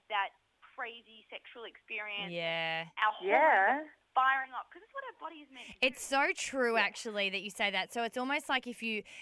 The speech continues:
Speaker 2: even know that they're, they're not the right guy for you, you probably won't let yourself go there 'cause otherwise you might get too attached.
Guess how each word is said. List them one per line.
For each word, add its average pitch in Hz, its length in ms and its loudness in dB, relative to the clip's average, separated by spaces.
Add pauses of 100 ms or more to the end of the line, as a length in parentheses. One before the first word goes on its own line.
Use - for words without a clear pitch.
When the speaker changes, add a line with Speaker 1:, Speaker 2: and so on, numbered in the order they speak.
(120)
Speaker 2:
even 226 380 0
know 196 260 2
that 196 220 -2
they're, 190 280 2
they're 190 240 -2
not 190 220 -4
the 196 80 -4
right 180 260 0
guy 180 240 0
for 196 140 -10
you, 196 120 -2
you 180 140 -6
probably 185 280 -4
won't 185 260 0
let 180 180 -2
yourself 180 420 -2
go 170 220 0
there 180 160 0
'cause 185 200 -8
otherwise 175 520 0
you 190 60 -4
might 175 220 -4
get 185 200 -4
too 196 180 -6
attached. 175 720 -2